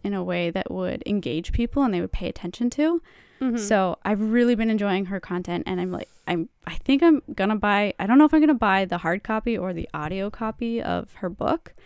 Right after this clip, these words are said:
Speaker 1: It's called That Escalated Quickly.
Speaker 2: Amazing.
Speaker 1: And it talks about race and identity and online activism, and then how, like, things like social media are playing into all that. And it basically draws on, like, her real life experiences.
Speaker 2: Mm-hmm.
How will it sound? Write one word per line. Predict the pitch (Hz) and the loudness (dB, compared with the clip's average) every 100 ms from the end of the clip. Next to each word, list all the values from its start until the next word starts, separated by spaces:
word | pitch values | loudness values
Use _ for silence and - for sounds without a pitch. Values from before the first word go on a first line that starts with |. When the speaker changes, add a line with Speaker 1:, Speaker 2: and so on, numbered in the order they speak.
| - - | -20 -18
Speaker 1:
It's | - | -18
called | - 202 190 | -6 -4 -2
That | 190 180 190 - | 0 -2 -2 -6
Escalated | 185 - - 190 180 185 | -8 -6 -6 -4 -4 4
Quickly. | - - - 302 320 359 - - - - - | 6 6 2 0 0 -2 -14 -20 -20 -14 -2
Speaker 2:
Amazing. | 240 190 175 190 | 0 0 -2 -2
Speaker 1:
And | 185 190 - - | -2 -4 -12 -6
it | 196 | -6
talks | 196 190 185 - | -2 -4 -4 -4
about | 185 160 | -2 0
race | 233 262 262 - | 4 4 2 -2
and | 175 | -4
identity | 170 196 240 247 254 254 | -2 0 0 0 -2 -2
and | 196 165 170 - | -2 -4 -6 -8
online | 185 208 240 240 | -2 0 2 2
activism, | 240 240 - 240 240 233 233 | 0 -2 -2 -2 -2 0 -2
and | 214 | 0
then | 185 175 | 0 -2
how, | 180 170 165 165 | -6 -6 -4 -6
like, | 180 - - - - - | -8 -8 -14 -20 -20 -20
things | - 190 | -10 -8
like | 175 170 | -8 -8
social | 180 180 185 | -8 -8 -6
media | 175 190 208 | -6 -2 -4
are | |
playing | 214 233 220 | -2 -2 -2
into | 220 226 | -2 -2
all | 226 220 | -2 -2
that. | 240 254 - | -2 -2 -2
And | - | -2
it | 330 - - | -2 -6 -2
basically | 196 - 269 | -2 0 -2
draws | 190 175 170 | 2 0 0
on, | 190 | -2
like, | 190 - - | -4 -4 -4
her | 196 | -6
real | 190 185 185 | -4 -4 -2
life | 180 - | -4 -6
experiences. | 190 - 175 180 220 294 311 - - - - - _ - | -8 -2 0 0 -2 0 -2 -2 -16 -20 -20 -20 _ 0
Speaker 2:
Mm-hmm. | 254 214 220 | 2 2 -2